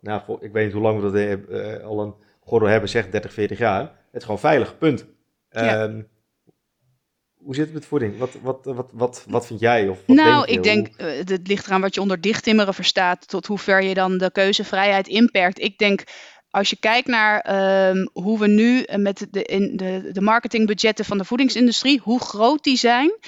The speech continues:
Speaker 2: en hoe enorme impact die hebben op hoe het, eh, de eetomgeving eruit ziet, denk ik zeker dat we daar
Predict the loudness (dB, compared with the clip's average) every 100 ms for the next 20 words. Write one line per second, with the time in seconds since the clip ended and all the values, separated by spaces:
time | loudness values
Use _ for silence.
0 | -20 -8 0 2 2 2 6 8 8 6
1 | 4 4 2 4 2 0 0 2 2 0
2 | -2 -2 -2 0 0 -2 -6 -4 -2 0
3 | 0 0 0 0 0 -4 0 0 0 0
4 | -2 -4 -20 -10 0 0 2 0 2 2
5 | 4 2 2 0 0 2 2 0 -4